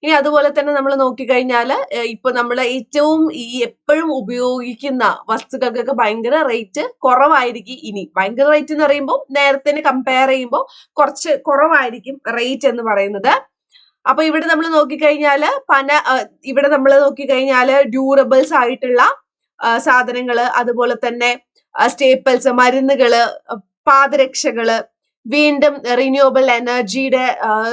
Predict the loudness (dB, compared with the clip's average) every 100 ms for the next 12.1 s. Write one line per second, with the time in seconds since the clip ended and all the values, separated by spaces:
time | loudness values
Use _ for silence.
0 | -2 0 0 0 -2 -6 -2 -2 -2 2
1 | 2 2 2 0 0 -4 -8 -4 -4 0
2 | 0 0 0 2 4 4 2 0 -4 -2
3 | -4 -8 _ _ -6 -2 0 -2 -4 -4
4 | -6 -6 -6 -6 _ _ _ _ _ 2
5 | 4 4 4 2 -4 -2 0 0 -2 -4
6 | -4 -4 -2 -2 0 0 -2 -4 0 0
7 | 0 -6 -10 -8 -4 0 0 2 2 2
8 | 2 4 4 2 -2 -6 -6 0 4 4
9 | 2 -2 0 -2 0 0 -2 -6 -8 -6
10 | -4 -4 -4 -4 -6 _ _ -2 0 0
11 | -4 -6 _ -6 0 4 4 2 0 -2
12 | -4